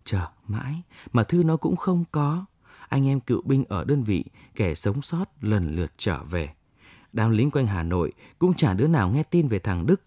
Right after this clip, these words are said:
Nó biệt tăm. Gặp lại thằng Chính, lái xe năm nào cùng đi lấy củi, cụt một chân từ Campos về. Chính bảo, "Thằng Đức ra quân nhưng mò về Đồng Dù,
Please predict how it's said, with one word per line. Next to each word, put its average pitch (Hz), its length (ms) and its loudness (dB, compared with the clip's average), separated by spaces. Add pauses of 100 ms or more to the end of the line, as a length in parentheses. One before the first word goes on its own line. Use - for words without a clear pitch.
(600)
Nó 131 200 0
biệt 92 260 -6 (180)
tăm. 120 240 -4 (720)
Gặp 104 300 -2
lại 87 340 0
thằng 82 240 -4
Chính, 110 440 0
lái 107 240 0
xe 120 220 0
năm 98 220 0
nào 80 340 -2 (140)
cùng 85 240 0
đi 107 100 0
lấy 104 140 0
củi, 73 440 -2 (420)
cụt 123 220 4
một 110 220 2
chân 147 280 0 (180)
từ 104 180 0
Campos 101 640 -4
về. 78 140 -4 (600)
Chính 123 220 -2
bảo, 113 200 0 (420)
"Thằng 101 140 -2
Đức 139 140 0
ra 127 160 0
quân 127 300 0
nhưng 123 220 2
mò 90 220 2
về 80 240 -2
Đồng 82 320 -2
Dù, 87 320 0